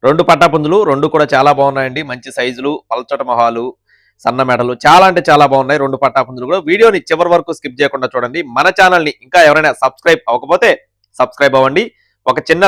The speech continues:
లైక్ చేయండి ఫ్రెండ్స్, లైక్ చేయడం మాత్రం మర్చిపోవద్దు. ఎర్ర బ్రాసు, ఇక్కడ కనపడుతున్న కోడి వచ్చేసి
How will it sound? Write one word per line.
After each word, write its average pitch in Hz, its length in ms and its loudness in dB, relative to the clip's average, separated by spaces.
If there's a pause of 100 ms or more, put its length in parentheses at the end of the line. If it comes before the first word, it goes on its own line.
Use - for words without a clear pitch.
లైక్ 160 160 2
చేయండి 147 180 0
ఫ్రెండ్స్, 165 240 -2
లైక్ 139 140 -2
చేయడం 139 240 -2
మాత్రం 123 220 -8
మర్చిపోవద్దు. 139 480 0 (400)
ఎర్ర 175 200 4
బ్రాసు, 170 260 2 (100)
ఇక్కడ 139 180 -4
కనపడుతున్న 139 420 -2
కోడి 131 140 2
వచ్చేసి 131 280 -8